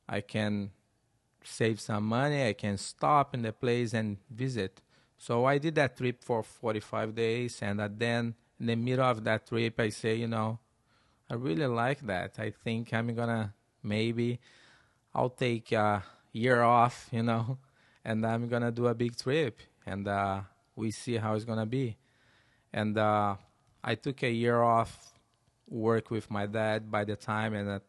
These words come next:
teach some class. And, uh, I remember I said for my friends, "Hey, man, take care, the, the, the gym." So I gonna be one year out, and, uh, I to-, spoke with my dad and, uh,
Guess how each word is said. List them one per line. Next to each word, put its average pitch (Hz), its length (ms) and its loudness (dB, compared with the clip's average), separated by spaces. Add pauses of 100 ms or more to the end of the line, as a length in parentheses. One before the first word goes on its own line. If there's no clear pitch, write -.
(140)
teach 117 180 -6
some 110 260 -4
class. 101 640 -2 (760)
And, 107 200 -4
uh, 101 480 0 (540)
I 110 100 -4
remember 110 420 -2
I 104 40 -2
said 104 260 -6
for 110 120 -6
my 104 160 -4
friends, 104 320 -6
"Hey, 110 140 -2
man, 104 280 -4
take 113 200 -10
care, 107 380 -4 (520)
the, 113 220 -2
the, 107 220 -2
the 104 180 -6
gym." 107 420 -2
So 104 240 -6
I 104 140 -2
gonna 110 220 -2
be 107 180 -2
one 107 380 -2
year 107 340 -4
out, 107 460 -2
and, 98 160 -4
uh, 98 180 -4 (400)
I 113 120 -8
to-, 117 340 -6
spoke - 320 -8
with 107 160 -8
my 107 140 -2
dad 107 360 -2 (540)
and, 107 180 -2
uh, 104 260 0